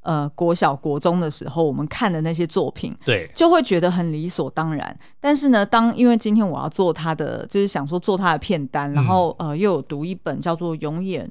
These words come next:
Speaker 1: 的哥哥张国荣》这一本书嘛，那我就从里面去看他拍不同的作品、不同时期的他的一些，呃，就是个人的軼事，
Speaker 2: 嗯。
Speaker 1: 然后才发现说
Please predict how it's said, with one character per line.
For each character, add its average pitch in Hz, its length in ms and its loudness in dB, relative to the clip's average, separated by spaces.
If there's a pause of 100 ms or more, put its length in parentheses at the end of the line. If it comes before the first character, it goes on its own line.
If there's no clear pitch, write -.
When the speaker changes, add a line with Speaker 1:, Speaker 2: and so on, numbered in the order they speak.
(100)
Speaker 1:
的 120 240 -8
哥 190 260 -2
哥 175 260 0
张 175 280 -2
国 139 240 -8
荣》 131 180 -8 (100)
这 170 80 -4
一 156 60 -6
本 - 200 -10
书 151 260 -10
嘛， 143 180 -8 (300)
那 247 220 4 (280)
我 175 120 0
就 208 300 4 (480)
从 196 280 4
里 190 140 4
面 196 240 0
去 202 140 -2
看 180 360 -4
他 160 440 -6 (160)
拍 196 280 -2
不 196 200 -2
同 135 340 -8
的 147 120 -8
作 180 240 0
品、 - 240 -10 (280)
不 254 100 -4
同 156 240 -4
时 151 240 -4
期 139 280 -6
的 143 100 -8
他 160 240 -10
的 156 160 -6
一 147 100 -8
些， 151 460 -6
呃， 76 240 -10
就 160 160 -10
是 156 100 -10
个 190 220 0
人 139 160 -8
的 - 100 -8
軼 185 220 -6
事， 143 340 -4
Speaker 2:
嗯。 120 120 -2 (240)
Speaker 1:
然 202 120 4
后 302 80 6
才 240 220 2
发 240 240 4
现 247 160 6
说 208 340 0